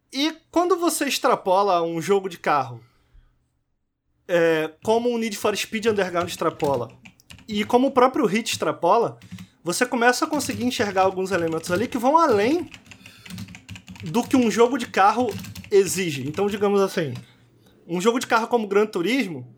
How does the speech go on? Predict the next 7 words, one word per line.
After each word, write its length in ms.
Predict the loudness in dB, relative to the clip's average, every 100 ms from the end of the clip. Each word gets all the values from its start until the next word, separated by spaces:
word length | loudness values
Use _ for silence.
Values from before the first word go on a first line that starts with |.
| _ _ _ _ _ -4
é, 400 | 0 4 4 2
muitas 320 | 2 2 2
vezes 220 | 0 0
ele 100 | 0
tá 120 | 0
mais 200 | 0 -2
preocupado 960 | -2 -4 -2 2 2 2 0 -4 -6